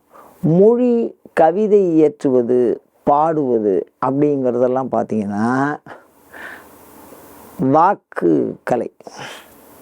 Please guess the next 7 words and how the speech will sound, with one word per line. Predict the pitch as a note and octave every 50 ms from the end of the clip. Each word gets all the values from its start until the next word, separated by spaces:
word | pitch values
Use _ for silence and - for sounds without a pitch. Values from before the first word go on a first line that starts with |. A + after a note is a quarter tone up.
| - - - - - - - - - - - - - - - - - C#4+
மத்ததெல்லாம் | E4 E4+ E4+ - - B3+ C4 C4+ C4 B3+ A#3+ A3 F3 -
பார்த்தீங்கன்னா | C#2+ - - A#2+ A#2+ A2 G#2+ G#2+ A2+ A#2+ A#2+ B2 B2 - - _ _ - - - - - _ _
கவின் | - F3 F3+ F#3+ A3 A#3 A3+ G3+
கலை, | D3+ D#3 C3 G#2 E2+ - _ -
கையினால | F3 G3+ A3+ A#3+ C4+ C#4 C4 A#3 G#3 G3 F#3 F3+ E3+
வேலை | D#3 C#3 A#2+ A2+ A2
செய்யறது. | - - - - G1+ - _ -